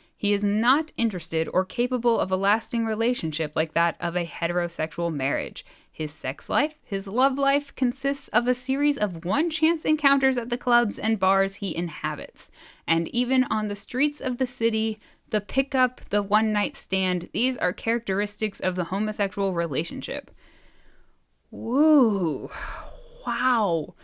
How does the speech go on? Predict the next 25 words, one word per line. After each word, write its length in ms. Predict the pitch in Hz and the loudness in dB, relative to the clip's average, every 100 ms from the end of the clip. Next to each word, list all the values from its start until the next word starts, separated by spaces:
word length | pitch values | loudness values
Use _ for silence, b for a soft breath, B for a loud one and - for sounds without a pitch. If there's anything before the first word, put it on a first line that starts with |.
| b b b | b b b
Um, 600 | 214 208 202 180 160 151 - - | 4 6 6 4 2 -2 -6 -4
so 240 | - 233 | 2 4
this 200 | 226 285 | 4 2
person 720 | - 285 269 247 233 226 214 _ _ _ _ _ _ _ 180 | 4 4 4 2 2 0 -2 _ _ _ _ _ _ _ -8
did 240 | 185 240 | 2 4
all 200 | 233 240 | 6 6
these 200 | 269 285 | 6 4
interviews, 440 | 262 240 190 175 165 | 4 2 2 0 0
talked 260 | 208 226 | 2 2
with 100 | 233 196 | 2 4
all 160 | 202 | 4
these 160 | 214 214 | 4 0
people, 380 | - 196 175 160 | -2 -2 2 0
and 300 | - 170 165 | 2 2 2
got 380 | 156 165 160 - _ _ - | 4 4 4 2 _ _ -10
that 640 | 156 151 143 156 139 - - _ _ _ _ _ - | -6 -6 -4 -2 -2 -4 -12 _ _ _ _ _ -6
out 260 | 143 147 151 | -2 0 0
of 360 | 147 143 170 - _ _ _ _ _ _ - | 0 -2 -8 -18 _ _ _ _ _ _ -10
their 320 | 160 156 151 | 0 2 2
whole 500 | 143 - 170 160 151 | -2 -4 0 2 2
research 640 | 147 147 143 - 156 143 151 | -2 -2 -2 -2 -4 -4 -4
and 220 | 139 139 | -4 -4
everything. 720 | 156 147 143 143 - - - - B B B | -4 -6 -6 -8 -6 -8 -8 -14 B B B
I 160 | 175 | 4
mean, 480 | 190 190 185 180 170 | 4 4 4 2 0